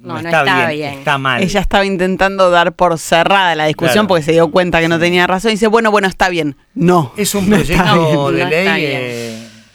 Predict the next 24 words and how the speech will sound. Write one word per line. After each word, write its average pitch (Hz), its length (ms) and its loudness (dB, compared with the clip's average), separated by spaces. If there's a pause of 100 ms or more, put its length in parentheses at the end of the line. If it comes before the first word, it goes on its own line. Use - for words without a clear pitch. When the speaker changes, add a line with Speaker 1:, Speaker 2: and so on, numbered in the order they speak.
(280)
Speaker 2:
eh, 110 260 -20 (160)
Speaker 1:
Ya 208 80 2
se 233 80 0
Speaker 2:
Martu. 226 100 2
Speaker 1:
trató 208 260 2
en 196 200 0
senadores 208 680 2
y 190 100 -2
ahora 190 180 2
se 190 100 -6
tiene 196 180 -2
que 180 60 -4
tratar 180 280 -2
en 185 120 -2
diputados, 220 600 0
lo 175 180 -2
que 175 120 -2
Speaker 2:
¿Tuvo 170 100 -2
Speaker 1:
ellos 147 100 2
Speaker 2:
media 156 200 2
sanción 143 320 -4
en 160 40 -6
el 143 120 -8
Senado? 160 380 -4